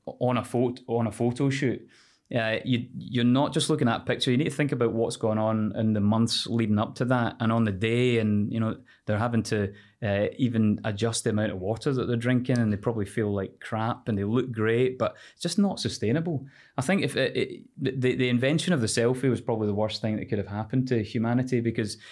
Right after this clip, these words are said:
we went from looking in a mirror a couple of times a day, you know, you maybe look in the mirror in the morning before you went in for a shower, did your hair, went to work, came back in, and you'd maybe count on one hand the amount of times you would actually look at yourself.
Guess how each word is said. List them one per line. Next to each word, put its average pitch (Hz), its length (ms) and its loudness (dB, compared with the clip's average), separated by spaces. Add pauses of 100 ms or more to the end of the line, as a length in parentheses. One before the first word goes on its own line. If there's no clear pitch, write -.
(120)
we 139 120 2
went 147 280 0
from 107 300 2 (260)
looking 123 300 0
in 107 120 4
a 104 40 4
mirror 110 300 2
a 107 60 0
couple 120 240 -2
of - 80 -4
times 107 220 0
a 101 60 -2
day, 110 240 2
you 123 80 2
know, 120 160 2
you 107 60 0
maybe 117 220 2
look 107 220 0
in 107 60 0
the 101 60 2
mirror 104 200 2
in 101 80 2
the 101 60 2
morning 107 360 2
before 107 240 -2
you 104 60 0
went 104 120 0
in 104 120 -2
for - 100 -4
a 98 60 -2
shower, 113 340 2
did 107 220 -2
your 101 100 0
hair, 107 380 0 (320)
went 113 200 0
to 107 100 -2
work, - 480 -2
came 107 140 0
back 110 300 0
in, 120 400 4
and 113 240 2
you'd 117 160 -2
maybe 156 320 2
count 113 240 -2
on 101 140 0
one 104 160 2
hand 110 240 2
the 117 40 0
amount 113 160 0
of - 60 -12
times 113 220 -2
you 104 80 0
would 98 60 0
actually 104 320 -2
look 113 180 -4
at 143 40 -6
yourself. 135 400 -2